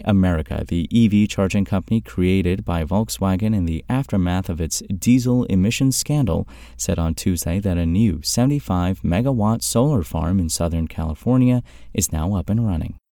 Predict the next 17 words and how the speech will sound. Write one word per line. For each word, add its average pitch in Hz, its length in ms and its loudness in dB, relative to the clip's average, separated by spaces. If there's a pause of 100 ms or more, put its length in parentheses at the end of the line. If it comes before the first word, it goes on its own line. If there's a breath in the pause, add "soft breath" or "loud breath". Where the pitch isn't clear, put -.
(140)
Electrify 185 520 0
America 95 600 2
isn't 156 280 0
operating 82 680 0
the 82 120 -2
solar 76 420 -2
farm. - 340 -4 (420 loud breath)
Instead, 156 600 4
the 104 320 0
company - 320 0
struck - 340 -2
a 123 60 -2
fifteen-year 117 840 0
virtual 131 480 -2
power 160 380 -2
purchase - 440 -4
agreement, 82 480 -2